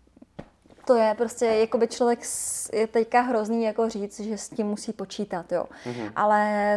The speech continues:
Speaker 1: v podstatě s určitým rizikem, když jdeš líst ledy, ať u-, nebo i když jdeš do hor, jo,
Speaker 2: Jist-
Speaker 1: ono prostě jako
Speaker 2: To jo, tomu rozumím.
Speaker 1: musíš jako s tím počítat a prostě i ty jeskyně padají.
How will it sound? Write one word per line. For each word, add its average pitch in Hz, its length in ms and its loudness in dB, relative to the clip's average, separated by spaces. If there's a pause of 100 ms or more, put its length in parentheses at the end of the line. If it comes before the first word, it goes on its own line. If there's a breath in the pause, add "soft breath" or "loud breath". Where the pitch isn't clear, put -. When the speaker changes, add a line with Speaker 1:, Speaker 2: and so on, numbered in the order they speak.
Speaker 1:
v - 160 -18
podstatě 220 400 -4
s - 640 -10
určitým 254 440 2
rizikem, 220 800 2 (380 loud breath)
když 208 180 -2
jdeš 233 240 2
líst - 480 -6
ledy, 240 640 10
ať 208 200 -2
u-, 226 80 0
nebo 220 240 2
i - 20 2
když 220 160 4
jdeš 220 200 2 (140)
do 214 120 4
hor, 220 400 4
jo, 190 220 0
Speaker 2:
Jist- 214 120 -2
Speaker 1:
ono 214 160 -2
prostě 202 540 -4 (120)
jako 196 340 -4 (100)
Speaker 2:
To 147 80 4
jo, 147 260 6 (100)
tomu 131 220 0
rozumím. 135 400 0
Speaker 1:
musíš 254 480 4
jako 262 160 6
s - 60 -8
tím 262 140 2
počítat 240 440 2 (100)
a 233 1000 4
prostě 240 380 4 (600)
i 254 120 4
ty - 220 6
jeskyně 262 520 6
padají. 196 400 2